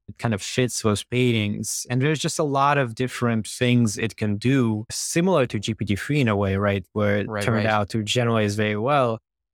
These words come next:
Speaker 1: And yeah, I think part of it is this very long generation, and part of it is just the sound quality and the generality of what c-, it can do.
Speaker 2: And I feel like I almost don't need to ask this question 'cause it's twenty twenty-three, but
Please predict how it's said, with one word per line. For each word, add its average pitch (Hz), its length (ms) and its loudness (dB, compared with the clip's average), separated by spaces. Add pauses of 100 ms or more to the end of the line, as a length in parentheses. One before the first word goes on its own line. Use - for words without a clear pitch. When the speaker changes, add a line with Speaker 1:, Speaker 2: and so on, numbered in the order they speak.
(280)
Speaker 1:
And 123 240 0
yeah, 107 240 2
I 101 60 -8
think 107 260 -4 (180)
part 139 220 2
of 127 120 0
it 131 200 -2
is 117 240 -2
this 117 220 -4
very 120 260 0
long 120 540 0
generation, 117 800 0 (460)
and 110 320 0
part 120 280 -2
of 107 120 -2
it 110 300 -2
is 104 400 0
just - 640 -4
the 92 60 -14
sound 127 420 -2
quality 123 760 0
and 104 500 -2 (100)
the 101 160 -2
generality 101 800 -2
of 98 140 -4
what 95 220 -4
c-, - 140 -20
it 107 140 -4
can 101 140 -4
do. 98 220 0 (800)
Speaker 2:
And 135 100 -4
I 139 40 -2
feel 202 160 -8
like 220 140 -6
I 123 200 -4
almost 156 500 -2
don't 135 220 -4
need 131 180 -4
to - 160 -8
ask 113 240 -8
this - 180 -12
question 101 460 -8
'cause - 140 -14
it's 101 140 -12
twenty 110 220 -10
twenty-three, 104 440 -8
but 107 180 -6